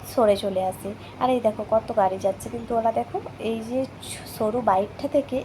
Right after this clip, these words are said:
একটুও রাস্তায় উঠছে না, কারণ ওরা কথা শোনে অনেক। আমি বলি আমার মেয়েরা সত্যিই লক্ষ্মী, কারণ ওরা আমার অনেক কথা শোনে। আর ওরা দেখবে প-, প্রতিটা ভিডিওই আমার সাথে থাকে এবং হাসিভাবেই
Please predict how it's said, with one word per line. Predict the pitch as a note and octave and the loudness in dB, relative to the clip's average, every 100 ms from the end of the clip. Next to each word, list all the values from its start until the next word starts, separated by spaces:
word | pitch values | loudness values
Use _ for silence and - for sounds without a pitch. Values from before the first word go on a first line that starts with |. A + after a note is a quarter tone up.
| A3+ | -2
একটুও | A#3+ - A#3+ A3 | -4 -2 6 6
রাস্তায় | G3 - G3+ F#3+ | 6 4 2 2
উঠছে | - - F#3 | -2 -6 -6
না, | G3+ A3+ - - - - - - | -6 -10 -14 -16 -16 -16 -16 -8
কারণ | A3+ G3+ G#3 | -4 -2 0
ওরা | A3 E4 - | 0 0 2
কথা | G3+ G#3 F#3+ | 2 0 -6
শোনে | F#3 G3 G3 | -6 -6 -8
অনেক। | G2+ G#2 - - - - - - - - - - - - - - | -8 -12 -14 -16 -16 -16 -14 -14 -14 -14 -14 -14 -14 -14 -12 -6
আমি | A3+ B3 B3 | -4 0 0
বলি | B3+ C4 - A3+ | 0 0 -6 -6
আমার | A3+ A3+ A3+ | -4 -4 -4
মেয়েরা | B3 E4 E4 | 0 2 2
সত্যিই | B3+ A#3 - D#4+ C#4+ G3+ | 0 -2 0 2 2 0
লক্ষ্মী, | F#3+ - - G3+ - | -4 -8 -10 -8 -2
কারণ | G#3+ G#3+ | 0 2
ওরা | G#3 G#3 G#3 | 2 4 2
আমার | C#4+ - A3+ | 0 0 0
অনেক | A3 G#3 - | 0 -2 -4
কথা | F#3+ F#3+ | -4 -6
শোনে। | - F#3+ - - | -8 -10 -8 0
আর | G#3 | 2
ওরা | G#3 A3 | 4 2
দেখবে | A3 A3+ D4+ - | 0 0 0 0
প-, | G#3+ - - | -8 -10 -4
প্রতিটা | G#3+ A#3+ - F#3+ A3 | -4 0 2 2 2
ভিডিওই | G3+ A#3 C#4+ B3+ | -2 4 4 4
আমার | G#3+ A3 | 2 -2
সাথে | G3+ G3+ G#3+ | -2 0 -4
থাকে | G#3 D4+ F#4+ - - - A#3 | -4 -2 -4 -8 -14 -6 0
এবং | B3 B3+ | 2 2
হাসিভাবেই | A#3 G#3+ C4+ A3+ G#3+ G#3+ B3+ | -2 -4 -4 -4 0 4 4